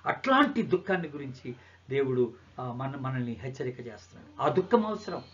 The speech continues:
అలాంటి దుఃఖము కలిగినటువంటి వారు ధన్యులు, దేవుడు మాట్లాడతాడు. అట్టి వారు ఓదార్చబడతారు, పరలోక రాజ్యానికి వారు, వా-, వారు వారసులు అవుతారని దేవుడు మాట్లాడతాడు. ఎంత చక్కని మాట అండి, ఓదార్చబడ్డ దేవుని చేత. కనుక ఈ రోజున మొట్టమొదటిగా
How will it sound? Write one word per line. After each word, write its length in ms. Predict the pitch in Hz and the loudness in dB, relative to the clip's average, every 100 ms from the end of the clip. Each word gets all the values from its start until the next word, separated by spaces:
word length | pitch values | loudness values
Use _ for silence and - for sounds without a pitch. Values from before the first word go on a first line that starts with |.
| - - - | -20 -14 2
అలాంటి 520 | 143 190 240 240 226 | 10 12 10 6 2
దుఃఖము 520 | - 190 185 - 240 | 2 0 0 4 4
కలిగినటువంటి 640 | 220 190 175 180 160 151 147 | 8 6 6 2 -6 -8 -6
వారు 220 | 139 123 | -6 -6
ధన్యులు, 420 | 117 120 120 110 92 _ _ - | -8 -8 -10 -12 -18 _ _ -14
దేవుడు 220 | 127 113 104 | -10 -10 -12
మాట్లాడతాడు. 540 | 95 - - - - - - - - | -20 -20 -20 -20 -20 -20 -20 -20 -16
అట్టి 160 | 131 | -2
వారు 400 | 139 139 131 117 - - | 6 8 8 6 2 2
ఓదార్చబడతారు, 920 | 151 165 190 190 - 170 147 - 117 - - - - - | 8 12 12 10 2 0 -2 -4 -10 -10 -20 -20 -20 0
పరలోక 340 | 156 185 208 202 | 6 8 8 6
రాజ్యానికి 720 | 170 165 - 156 135 147 127 - - - | 0 0 -4 -8 -8 -8 -10 -10 -20 -12
వారు, 400 | 131 123 120 120 131 | -8 -6 -6 -8 -10
వా-, 180 | 131 120 | -10 -8
వారు 220 | 123 127 | -8 -8
వారసులు 480 | 120 143 180 - 151 | -4 -4 -4 -4 -6
అవుతారని 360 | 131 139 120 | -4 -6 -6
దేవుడు 220 | 113 113 113 | -8 -10 -12
మాట్లాడతాడు. 720 | - - - - - - - 156 | -18 -20 -20 -20 -20 -20 -18 -8
ఎంత 260 | 175 - | -8 -6
చక్కని 220 | - 180 | -10 -8
మాట 220 | 160 143 139 | -8 -10 -6
అండి, 120 | 127 | 0
ఓదార్చబడ్డ 760 | 131 160 160 131 135 123 - | 2 4 4 2 -4 -6 -6
దేవుని 280 | 110 110 101 | -10 -10 -12
చేత. 220 | - - - - - - | -16 -20 -20 -18 -18 2
కనుక 460 | 240 240 190 165 - - - | 4 6 4 2 0 -2 10
ఈ 80 | 185 | 12
రోజున 280 | 208 185 190 | 12 4 -4
మొట్టమొదటిగా 800 | 175 196 185 170 165 151 139 | -6 -4 -6 -6 -6 -4 -4